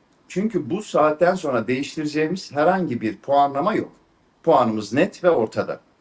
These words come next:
Bundan sonraki süreç kendilerine olan desteğimizi esirgemeden devam edeceğim. Fakat şu süreçte daha vaktimiz de var. Kendisinin yetenekleri ve heyecanları ölçüsünde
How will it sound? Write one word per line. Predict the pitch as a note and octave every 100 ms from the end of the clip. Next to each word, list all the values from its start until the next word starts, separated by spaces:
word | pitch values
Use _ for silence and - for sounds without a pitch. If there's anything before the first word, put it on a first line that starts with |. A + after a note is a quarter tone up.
| _ _ _ -
Bundan | C3 C#3+ A3+
sonraki | G3+ E3+ B2 A#2+
süreç | A#2 A2+ A#2 - _ _ _
kendilerine | - B2+ C#3+ D#3 E3 G3
olan | G3 F#3
desteğimizi | F3 F3 - F3 F3 F3+
esirgemeden | D#3+ - D3+ E3+ D3+ C#3 C#3+
devam | A#2 A2+ C3 A2+
edeceğim. | F#2 - F2+ D#2 - _ _ _
Fakat | F3 F3+ B2+
şu | - A3
süreçte | - D3+ A#2 - A#2 A2+ -
daha | C#3 D#3
vaktimiz | C#3+ - C3 C3+ A#2
de | G2+
var. | E2+ E2 _ _ _ _ _
Kendisinin | - B2+ F3+ F3+ G3+ G3+ A#2+
yetenekleri | D3 D3+ E3+ F3 - F#3 G#3+
ve | E3+
heyecanları | D3 D3 E3 D#3+ D#3+ F3+
ölçüsünde | D#3 B2 - G2+ E2 D#2+